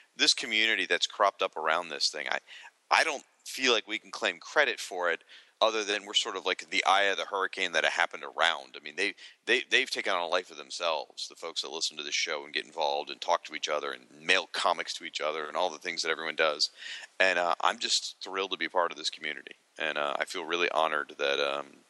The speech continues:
you guys wanna hear me and Rob ramble on every so often and, um, wanna share your comic love with us. So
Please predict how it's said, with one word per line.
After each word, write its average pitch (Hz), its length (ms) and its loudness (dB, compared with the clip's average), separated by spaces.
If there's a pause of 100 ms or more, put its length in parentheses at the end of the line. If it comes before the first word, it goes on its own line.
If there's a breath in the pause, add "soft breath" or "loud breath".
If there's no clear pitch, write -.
(320 loud breath)
you - 100 -10
guys 85 220 4
wanna 85 160 4
hear 82 200 2
me 82 120 2
and 76 120 0
Rob 78 200 6
ramble 76 280 2
on 78 180 4
every 73 160 -2
so 73 180 -2
often 69 340 -4 (440 soft breath)
and, 73 300 0
um, 76 420 0
wanna 78 220 0
share 82 280 2
your 85 200 0
comic 87 400 0
love 85 180 4
with 85 120 2
us. - 360 4 (160)
So - 380 -6